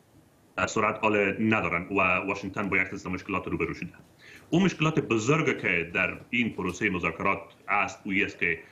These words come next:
یک سلسله بی‌اعتمادی‌های به وجود می‌آید و این بی‌اعتماد-، بی‌اعتمادی باعث از این می‌شه که پروسهٔ مذاکرات به، به، اه، اه،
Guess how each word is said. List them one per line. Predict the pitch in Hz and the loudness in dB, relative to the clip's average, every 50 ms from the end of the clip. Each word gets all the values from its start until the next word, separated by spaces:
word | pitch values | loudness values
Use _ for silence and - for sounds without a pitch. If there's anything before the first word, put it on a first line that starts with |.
| - - - - | -20 -20 -8 -2
یک | 117 131 139 139 | -2 -2 -2 -2
سلسله | - 160 151 - - 143 143 139 131 | -4 -6 -6 -6 -4 -2 -2 -2 -2
بی‌اعتمادی‌های | 110 - - 92 90 85 85 - 92 90 90 90 - - - _ - - - _ _ _ _ - - _ - _ _ _ _ _ _ _ _ _ - - 87 85 85 90 85 82 117 120 123 117 110 113 110 107 104 | -2 -2 -2 0 0 0 -2 -4 -6 -6 -6 -6 -8 -12 -20 _ -20 -20 -20 _ _ _ _ -20 -20 _ -20 _ _ _ _ _ _ _ _ _ -10 -6 -4 -2 0 0 -2 0 0 0 2 2 2 2 2 0 -2
به | 92 87 85 | -4 -4 -6
وجود | 85 85 - _ _ _ _ - - | -6 -6 -8 _ _ _ _ -20 -18
می‌آید | 76 - - - _ - - - - - - | -18 -18 -20 -20 _ -20 -20 -20 -20 -16 -8
و | 98 104 107 110 - | -2 -2 -2 0 0
این | 156 185 180 | 0 0 2
بی‌اعتماد-، | 123 107 98 98 98 104 95 95 98 95 98 92 | 0 0 0 -2 -2 -2 -2 -2 -2 -2 -2 0
بی‌اعتمادی | 95 95 92 98 95 - 92 92 92 98 92 - 98 90 90 90 - 147 160 147 | 0 2 2 2 0 0 -2 0 0 -2 -2 -2 -2 -2 0 0 2 2 2 2
باعث | - 98 92 110 110 - | 2 2 2 2 0 -2
از | 98 95 | -4 -4
این | 113 120 | -2 -2
می‌شه | 120 113 - 123 - - | -2 0 0 -2 -2 -2
که | 120 117 | -2 -4
پروسهٔ | 113 - 95 87 - - 113 | -4 -2 -6 -4 -2 0 0
مذاکرات | 104 90 87 90 87 - - 107 110 107 - - | 0 0 0 -2 -4 -2 0 0 0 0 -2 -4
به، | - 87 | -4 -4
به، | - 101 92 92 | -4 -2 -2 0
اه، | 87 85 82 - - - - - - - | 0 0 0 -2 -10 -18 -20 -16 -8 -4
اه، | 90 87 85 82 - 85 82 80 80 80 - | -2 0 0 0 0 0 0 2 2 0 -2